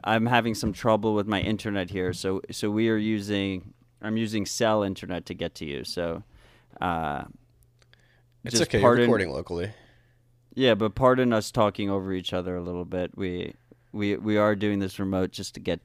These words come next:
Speaker 1: get it to you 'cause it is important.
Speaker 2: I think we're doing a good job so far. Um,
Speaker 1: The o-,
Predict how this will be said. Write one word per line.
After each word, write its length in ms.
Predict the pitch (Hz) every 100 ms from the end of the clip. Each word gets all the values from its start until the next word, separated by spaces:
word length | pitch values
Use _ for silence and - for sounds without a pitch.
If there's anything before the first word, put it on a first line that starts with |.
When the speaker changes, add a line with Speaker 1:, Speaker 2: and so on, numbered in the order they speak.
| _
Speaker 1:
get 160 | 104 92
it 80 | 90
to 100 | -
you 160 | 85 80
'cause 220 | - 92
it 80 | 92
is 160 | 90
important. 460 | - - - - - _ _ _ _ _ _ _ _ _ _ _ _ _ _
Speaker 2:
I 60 |
think 140 | - -
we're 60 |
doing 200 | - -
a 60 | -
good 140 | 64
job 260 | - - -
so 100 | - -
far. 380 | - - - - _ _ _ _ _ _ _ _ _ _ _ _ - _ _ - - _ _ _ _ -
Um, 460 | 104 87 82 80 98
Speaker 1:
The 100 |
o-, 80 | 123